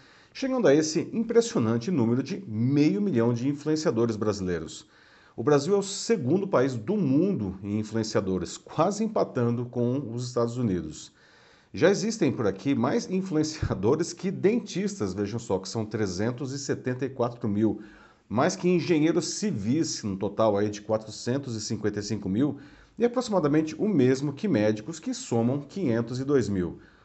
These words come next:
Seus ganhos por trabalho variam de mil reais a seiscentos mil reais. O sucesso de um influenciador passa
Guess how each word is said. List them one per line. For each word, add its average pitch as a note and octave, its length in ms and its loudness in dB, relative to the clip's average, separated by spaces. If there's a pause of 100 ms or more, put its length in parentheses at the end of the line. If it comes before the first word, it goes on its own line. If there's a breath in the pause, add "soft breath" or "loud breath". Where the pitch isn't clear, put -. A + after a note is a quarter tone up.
(380 loud breath)
Seus B2+ 240 -2
ganhos E3 360 2
por A#2 180 -2
trabalho G#2+ 500 2
variam C#3 360 4
de D#3 180 -4
mil F#3 300 -2
reais A#2 480 2
a C3+ 260 0
seiscentos C#3 1040 -4
mil C3+ 160 -2
reais. F#2 580 -2 (640 soft breath)
O D3+ 280 4
sucesso F#3 440 0
de C3 100 0
um C3 100 4
influenciador A#2 540 0
passa A#2 400 0